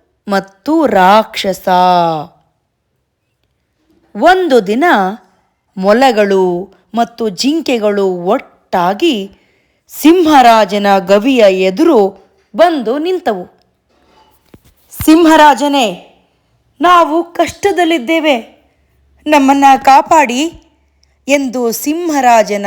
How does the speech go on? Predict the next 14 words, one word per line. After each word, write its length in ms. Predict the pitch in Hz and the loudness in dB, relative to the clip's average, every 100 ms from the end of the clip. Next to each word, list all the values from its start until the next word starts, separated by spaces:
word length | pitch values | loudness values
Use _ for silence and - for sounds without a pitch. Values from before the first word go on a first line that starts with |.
| 202 | -4
ಮೊರೆ 320 | 190 190 262 | -2 -2 0
ಹೊಕ್ಕವು. 480 | 302 302 - 190 180 _ _ _ _ _ _ _ _ _ _ _ _ _ - | -2 -4 -4 -6 -10 _ _ _ _ _ _ _ _ _ _ _ _ _ -2
"ಯಾರು, 600 | 233 294 247 190 - _ _ _ _ _ _ | 2 2 0 -6 -20 _ _ _ _ _ _
ಯಾರು 640 | 175 202 220 226 226 226 | -2 2 4 4 4 0
ನಿಮಗೆ 400 | 214 214 208 208 | -6 -4 -4 -4
ಕಷ್ಟ 460 | 208 - 226 - - | -6 -6 -6 -6 -14
ಕೊಟ್ಟವರು? 680 | 220 226 214 233 208 226 202 - - _ _ _ | -12 -12 -8 -6 -2 -2 -2 -4 -14 _ _ _
ಹ್ಮ್" 420 | 302 392 392 285 190 - _ _ _ _ _ _ | 2 4 4 4 0 -10 _ _ _ _ _ _
ಎಂದು 420 | 247 247 233 214 202 | -6 -6 -4 -6 -6
ಗರ್ಜಿಸುತ್ತಾ 1200 | 180 220 262 190 233 214 - - 320 185 - _ _ _ - | -4 -2 -2 -4 -12 -12 -10 -2 0 0 -6 _ _ _ -14
ಸಿಂಹರಾಜ 760 | - 262 285 254 233 202 180 | -4 -2 0 2 4 4 2
ಹೊರಗೆ 600 | 196 180 165 214 262 220 | 2 2 2 2 2 -2
ಬಂದು 420 | 208 190 185 180 254 | -4 -4 -4 -6 -8
ಕುಳಿತುಕೊಂಡಿತು. 1040 | - 320 330 294 240 190 175 - _ _ | -4 -4 -4 -4 -4 -4 -6 -12 _ _